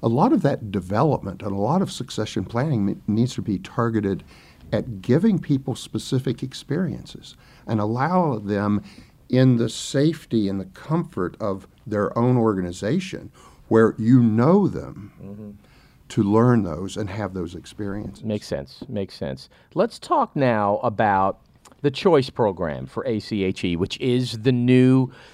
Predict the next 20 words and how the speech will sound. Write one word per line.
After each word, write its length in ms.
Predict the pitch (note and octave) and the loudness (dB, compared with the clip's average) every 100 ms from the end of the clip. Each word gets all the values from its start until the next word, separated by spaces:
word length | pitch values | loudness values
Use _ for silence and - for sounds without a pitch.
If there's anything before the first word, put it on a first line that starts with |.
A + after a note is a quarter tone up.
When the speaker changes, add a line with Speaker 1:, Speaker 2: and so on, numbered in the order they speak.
| _ | _
Speaker 2:
kinda 240 | - C#3+ B2+ | -2 0 0
tailored 520 | - D#3 C#3+ C3+ B2+ | 0 0 2 2 0
professional 720 | - B2+ C3+ B2+ C3 A#2+ A#2 - - _ | -6 0 0 0 0 0 0 -4 -18 _
development 640 | D3 B2+ C3+ A#2+ A#2 A#2+ G#2+ | 0 6 6 4 0 -4 -6
series 720 | - A#2+ F#2 D#2 D2 - - _ _ | -4 -2 -2 -6 -10 -14 -20 _ _
Speaker 1:
Yes. 140 | F2 - | -16 -14
Speaker 2:
that, 480 | G#2 B2+ A2+ - | 2 4 4 0
that, 160 | - A#2 | -2 0
that 140 | A2+ G2+ | 0 0
the 120 | A#2 | 2
organization 760 | A2+ A2+ G2+ G#2 G#2 A2 G2 F#2+ | 2 0 -2 -2 -2 -4 -6 -4
is 160 | A2+ | -4
promoting. 460 | - C#3 A2 A2+ B2 | -4 0 2 2 -2
It's 160 | E3 - | -6 -2
that 260 | D#3 C3 _ | -2 -2 _
on-site, 680 | C3+ C3+ C3+ C3 - G#2 F#2+ | 0 2 0 -4 -2 -2 -2
that 140 | G#2 | -4
on-location 960 | A#2 A#2 B2 A#2+ B2 C3 A2+ G2 F2+ E2 | -2 -4 -2 -4 -2 -4 -2 -4 -6 -8
Speaker 1:
Right. 100 | - | -12
Speaker 2:
series. 500 | - B2 F#2+ E2 | -6 -4 -4 -6